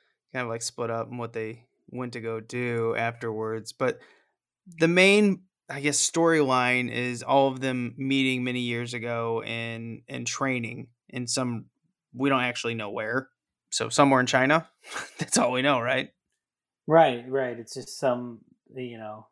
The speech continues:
Speaker 2: in the Himalayas or whatever, <laughs> you know, some region,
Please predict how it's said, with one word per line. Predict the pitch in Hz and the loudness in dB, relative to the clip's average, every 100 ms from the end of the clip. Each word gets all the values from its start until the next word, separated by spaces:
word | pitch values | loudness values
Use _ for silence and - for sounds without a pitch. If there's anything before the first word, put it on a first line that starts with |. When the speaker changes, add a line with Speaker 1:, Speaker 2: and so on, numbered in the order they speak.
| _ | _
Speaker 2:
in | 139 | -4
the | 135 | -4
Himalayas | - 135 120 123 120 110 107 - | -4 -8 -8 -8 -8 -8 -10 -10
or | 113 | -10
whatever, | 117 120 123 - 143 | -8 -4 -2 0 0
<laughs> | |
you | 139 143 | 0 -4
know, | 127 127 123 | -4 -4 -6
some | - 139 135 131 | -6 -6 -6 -6
region, | 135 151 147 131 135 127 | -4 -2 -4 -6 -6 -6